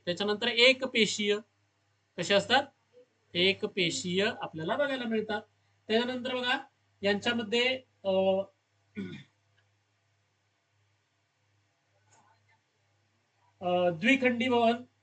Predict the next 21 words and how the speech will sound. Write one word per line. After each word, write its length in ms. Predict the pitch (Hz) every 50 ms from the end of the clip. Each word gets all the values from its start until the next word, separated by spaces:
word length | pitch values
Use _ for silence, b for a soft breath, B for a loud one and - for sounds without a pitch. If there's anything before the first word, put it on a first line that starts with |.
| _ _ _ -
द्विखंडन 800 | 202 160 156 196 254 262 254 240 226 226 233 247 247 247 - - - _ _ _ _ -
पद्धतीनं, 460 | 214 196 175 214 220 208 220 208 190
म्हणजेच 320 | 185 185 185 190 214 190 180
द्विखंडी 380 | 196 226 226 226 226 226 233
भवनानंच 500 | 226 220 214 208 202 208 208 220 220 -
काय 160 | - 214 202
होतंय? 320 | 208 202 196 226 277 339 - - _ _ _ _ _ _ _ _ _ _ _ _ _ _ _ _ _ _ _ _ _ _ _ _ _ _ _ _ _ _ _ _ _ _ _ _ _ _ _ _ _ _ _ _ _ _ _ _ -
द्विखंडन 2500 | 165 143 147 180 196 214 226 247 262 269 - - _ _ _ _ _ _ _ _ _ _ _ _ _ _ _ _ _ _ _ _ _ _ _ _ _ _ _ _ _ - 214 202 208 208 214 220 208
म्हणूया 260 | 208 202 196 185 185 180
आपण 200 | 180 190 185 180
त्याला. 260 | 190 190 214 - - - _
द्विखंडनानंच 840 | 185 160 190 220 220 220 208 202 208 208 208 208 202 202 214 208 -
काय 120 | 226 214
होतं? 280 | 208 196 190 247 285 294
प्रजनन. 680 | - - 196 180 165 - 175 175 190 202 208 196 151 - _ _ _ _ _ _ _ _ _ _ _ _ _ _ _ _ _ _ _ _ _ _ _ _ _ _ _ _ _ _
म्हणजे 300 | - 175 170 175 185 190
याच्यामध्ये 360 | 185 180 196 196 196 196 202 190
सुद्धा 200 | 202 190 214 226
दोन 260 | 196 190 180 180 180
दोन 140 | 185 196 202
भाग 280 | 170 170 - 269 302